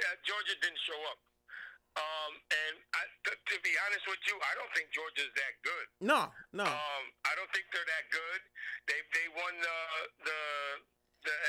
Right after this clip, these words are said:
Speaker 1: S E C, whatever division it was,
Speaker 2: Yeah.
Speaker 1: to get a chance to play for the championship. Um, but I, there was no way they were gonna beat L S U. The, and the game was in Atlanta, Georgia, which kind of favored, uh,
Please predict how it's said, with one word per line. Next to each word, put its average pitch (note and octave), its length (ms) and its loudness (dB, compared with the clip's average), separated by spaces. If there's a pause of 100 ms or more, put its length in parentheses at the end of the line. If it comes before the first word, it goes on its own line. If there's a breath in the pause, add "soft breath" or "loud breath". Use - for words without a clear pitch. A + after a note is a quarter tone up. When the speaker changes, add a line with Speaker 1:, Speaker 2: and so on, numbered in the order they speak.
Speaker 1:
S - 120 -10
E E3 100 4 (140)
C, - 0 - (480)
whatever D3 400 0
division C#3+ 480 0
it B2+ 80 -2
was, D#3 360 -2 (200)
Speaker 2:
Yeah. F#3 200 4
Speaker 1:
to - 40 0
get D3+ 160 0
a C3+ 60 -8 (100)
chance D#3 240 0
to - 80 -4
play D#3+ 240 2
for E3 80 2
the E3 160 2
championship. E3+ 560 2 (520 loud breath)
Um, C#3+ 360 0 (120)
but D#3 400 -2
I, F3 140 2 (260)
there G3 80 2
was D#3 160 -4
no D3 160 -2
way C#3+ 160 0
they C#3 160 2
were C3+ 80 -2
gonna C3+ 240 0
beat C#3+ 240 2
L C#3+ 160 0
S C3+ 160 -2
U. C#3+ 140 0 (420 loud breath)
The, F3 80 2 (320)
and G3 80 0
the F3 160 2
game G3 240 0
was F#3+ 80 -2
in F#3 80 4
Atlanta, F#3 560 2
Georgia, F#3+ 400 0
which D3 160 -2
kind F3 160 2
of D#3 160 -4
favored, F3 320 -2
uh, D#3+ 80 -2